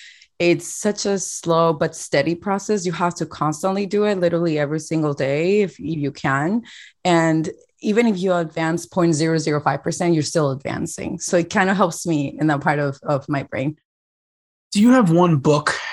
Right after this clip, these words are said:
Speaker 2: that you would recommend, or one book that's been really helpful for you in your career or life, just in general, that you remember, that you always remember?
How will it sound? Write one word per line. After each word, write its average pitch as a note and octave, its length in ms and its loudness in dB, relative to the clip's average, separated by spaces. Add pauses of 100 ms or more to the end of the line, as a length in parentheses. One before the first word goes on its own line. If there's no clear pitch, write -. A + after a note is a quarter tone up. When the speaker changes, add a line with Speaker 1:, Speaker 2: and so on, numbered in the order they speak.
(120)
Speaker 2:
that D#3 220 0
you D#3+ 80 4
would D3+ 100 4
recommend, C#3 720 2
or C3+ 180 -2
one D3+ 300 2
book D3 320 0
that's C#3+ 240 -4
been C#3 240 2
really C#3+ 240 4
helpful D3 420 -4
for - 160 -6
you C#3 180 2
in C3+ 60 0
your C3+ 120 -2
career C#3+ 440 0
or C3+ 140 -2
life, C3+ 340 -2
just - 240 -6
in C#3 80 -2
general, C#3 360 2
that C3+ 120 -2
you C3+ 140 -2
remember, C3 440 0
that C3+ 180 -2
you B2+ 120 -4
always C3+ 260 -2
remember? C3 460 -2